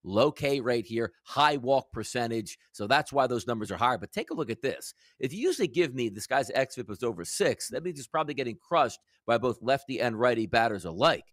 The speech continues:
If we look at this, fourteen batters he's faced from the left-hand side, Kevin, a two seventy-two weighted on base percentage and a zero iso power.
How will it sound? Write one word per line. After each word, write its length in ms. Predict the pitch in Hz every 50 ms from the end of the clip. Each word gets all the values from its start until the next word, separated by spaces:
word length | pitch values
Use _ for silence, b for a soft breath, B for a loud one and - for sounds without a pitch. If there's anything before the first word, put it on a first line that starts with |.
| _ _ _ -
If 160 | 101 - 104
we 80 | 110
look 180 | 113 139 151 -
at 140 | 131 - -
this, 240 | 160 151 123 - -
fourteen 640 | - - 156 170 165 - - - 175 170 165 147
batters 340 | 147 151 151 147 139 123 110
he's 160 | 131 120 -
faced 300 | - 139 139 135 - - _ _ _
from 140 | - 135 127
the 80 | 120
left-hand 460 | 117 127 131 123 - 143 127 120 110
side, 240 | - 131 131 143 131 -
Kevin, 240 | 170 160 151 151
a 40 | 120
two 140 | - - 165
seventy-two 640 | 151 - 160 156 151 135 131 - - 165 160 135 104 b b b b _
weighted 200 | - 135 135 127
on 120 | 131 127 -
base 180 | 135 135 131
percentage 400 | - 120 - - 131 135 131 113
and 100 | 131 127
a 60 | 123 110
zero 400 | 87 90 139 156 151 139 131 - -
iso 360 | 135 135 120 - 117 98 -
power. 480 | - - 202 269 233 156 85 60 57